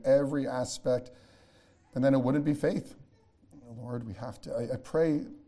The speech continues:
just a general prayer, Lord. I know people are going through trials. I know that they're going through things that they don't understand and that they don't see your hand in. Your word is filled of those examples.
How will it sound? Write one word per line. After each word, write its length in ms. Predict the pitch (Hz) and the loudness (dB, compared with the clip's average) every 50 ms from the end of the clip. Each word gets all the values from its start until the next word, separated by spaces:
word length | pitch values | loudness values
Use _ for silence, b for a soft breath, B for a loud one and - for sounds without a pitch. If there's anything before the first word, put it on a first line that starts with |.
| _ - - - - - - - - - _ b b b b b b b b b b b | _ -20 -20 -20 -20 -20 -20 -20 -20 -20 _ b b b b b b b b b b b
just 160 | - 220 220 - | -2 0 2 2
a 60 | 143 | 2
general 520 | 107 98 98 139 151 185 208 180 123 117 | 0 0 0 2 4 4 4 4 2 0
prayer, 320 | 117 - - 151 190 190 160 | -2 -2 -2 0 2 2 2
Lord. 200 | 120 113 110 120 | 2 2 0 0
I 80 | 120 | 2
know 340 | 127 139 147 170 196 226 262 | 2 2 0 0 0 0 0
people 340 | 143 - 123 117 - 117 113 | -2 -2 -4 -4 -2 -2 -2
are 60 | 110 | -2
going 300 | 101 113 113 120 123 117 | 0 0 -2 -2 -2 -4
through 140 | 120 156 131 | -4 -6 -6
trials. 500 | - - 156 160 170 156 143 - - 123 | -4 -2 0 2 2 2 2 0 -2 -2
I 80 | 120 | -2
know 600 | 123 135 147 151 165 160 160 156 160 185 190 175 | -2 -2 -2 -2 -2 0 4 6 6 6 6 6
that 220 | 151 143 135 131 131 | 4 2 2 2 0
they're 140 | 139 131 127 | -2 -2 -2
going 320 | 131 131 131 139 151 156 | 0 0 0 0 0 -2
through 140 | 151 156 139 | -4 -6 -4
things 260 | - 147 143 156 143 | -4 -2 -2 -2 -2
that 100 | 151 139 | -2 -2
they 140 | 123 120 117 | -2 -4 -4
don't 240 | 110 131 131 139 147 | -2 0 0 2 2
understand 640 | 143 143 147 143 - - - 147 147 160 175 170 | 2 2 0 -2 -4 -4 -4 -2 0 0 0 0
and 100 | 156 135 | 0 0
that 80 | 131 127 | -2 -2
they 140 | - 131 123 | -2 -4 -4
don't 260 | 120 131 135 139 139 | -2 -2 -2 -2 -2
see 140 | - - 147 | -4 -4 -2
your 160 | 151 147 147 | 0 0 0
hand 280 | 127 151 160 180 185 170 | 0 0 0 2 2 2
in. 140 | 160 120 | 0 0
Your 140 | 117 117 120 | 0 -2 -2
word 200 | 117 127 131 139 | -2 -2 -2 -2
is 140 | 151 135 - | -2 -4 -6
filled 400 | - - - 214 190 220 240 208 | -8 -8 -2 2 4 4 4 4
of 140 | 180 131 113 | 2 0 0
those 180 | 120 120 123 | 0 0 -2
examples. 600 | 143 147 131 156 190 226 226 - 156 131 - - | -2 -6 -4 -4 -2 -2 -2 -4 -6 -10 -12 -14